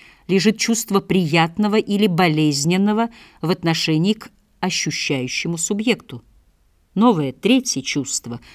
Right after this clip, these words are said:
как результат двух предшествовавших отдельных чувств, есть суждение в его низшей форме. Нас, органических существ, первоначально интересует в каждой вещи только её отношение к нам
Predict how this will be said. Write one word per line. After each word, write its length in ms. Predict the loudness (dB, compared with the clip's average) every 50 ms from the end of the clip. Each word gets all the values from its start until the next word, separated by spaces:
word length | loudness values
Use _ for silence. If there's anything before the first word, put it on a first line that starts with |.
| _ _
как 200 | -4 -2 0 0
результат 500 | 0 2 2 2 2 2 0 0 0 2
двух 300 | 0 2 2 0 0 -2
предшествовавших 1040 | -6 -6 -4 -4 -2 -2 -2 -2 -4 -6 -6 -6 -6 -6 -6 -8 -10 -10 -10 _ -6
отдельных 600 | -6 -4 -4 -4 -2 -2 -2 -2 -2 -4 -4 -6
чувств, 460 | -6 -6 -4 -4 -4 -6 -8 -12 _ -20 -20 -20 -12 -6
есть 400 | 0 2 2 2 2 0 -6 -8 -6
суждение 800 | -4 0 0 0 0 0 -2 0 2 4 4 4 4 4 4 2
в 40 | 0
его 360 | 0 -2 0 2 2 2 0 -2 _ _ _ _ _ 2
низшей 440 | 4 6 6 4 2 -2 -4 -4 -4
форме. 520 | -4 -2 -2 -2 -2 -2 -2 -6 -6 -8 _ _ _ _ _ _ _ _ _ _ _ _ _ _ _ _ _
Нас, 460 | 2 4 4 4 4 2 -2 -4 -6 -10 _ _ _ _ _ -2
органических 720 | 0 0 4 6 6 8 8 6 6 2 -4 -4 -4 -6 -4
существ, 640 | -4 -6 -6 -6 -4 -4 -2 -2 -2 -4 -6 -10 -8 -2
первоначально 760 | -2 0 0 0 0 0 0 0 0 2 4 4 2 2 -2 -4 -12 -20 -20 -10 -4
интересует 480 | -4 -2 0 0 0 2 2 2 0 0
в 80 | -2
каждой 340 | -2 0 0 2 2 2 4
вещи 300 | 4 4 2 2 0 -2
только 320 | -2 0 -2 -2 0 0
её 200 | 0 2 2 2
отношение 840 | 0 0 -2 -4 -4 -2 -4 -4 -2 -2 0 2 2 4 4 2 0
к 140 | -2 -2 0
нам 240 | 0 2 2 0